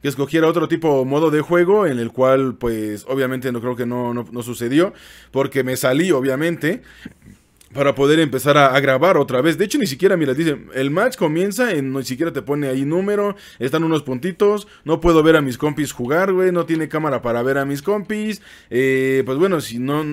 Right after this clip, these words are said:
estoy buscando un botón ahí que me diga una tecla para poder ver a mis compis. A ver, em, pues no. La verdad es de que no. Del lado izquierdo, en la parte superior izquierda, creo que te dice cuando te matan.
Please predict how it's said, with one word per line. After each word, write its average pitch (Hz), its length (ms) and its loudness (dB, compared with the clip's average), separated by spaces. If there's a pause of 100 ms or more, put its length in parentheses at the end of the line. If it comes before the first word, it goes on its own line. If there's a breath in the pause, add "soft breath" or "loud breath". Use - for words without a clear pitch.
(140)
estoy 127 180 -2
buscando 151 320 -2
un 151 100 -2
botón 170 420 0
ahí 139 140 0
que 151 120 0
me 127 100 -2
diga 135 200 0
una 139 340 -2
tecla 156 360 -4
para 113 180 -4
poder 117 260 -4
ver 135 140 0
a 127 60 -2
mis 127 160 -8
compis. 202 460 -6 (460 soft breath)
A 101 100 -8
ver, 127 960 0
em, 113 680 -8 (880)
pues 131 160 -4
no. 202 240 2 (440 soft breath)
La 127 140 2
verdad 151 280 4
es 185 100 2
de 170 120 2
que 135 140 -2
no. 220 340 -2
Del 139 200 2
lado 226 280 2
izquierdo, 170 560 2
en 170 60 0
la 123 120 -2
parte 151 220 -2
superior 131 360 -4
izquierda, 143 420 2
creo 165 140 -2
que 156 100 -2
te 123 120 -6
dice 135 200 -4
cuando 127 220 -2
te 131 120 -2
matan. 170 460 0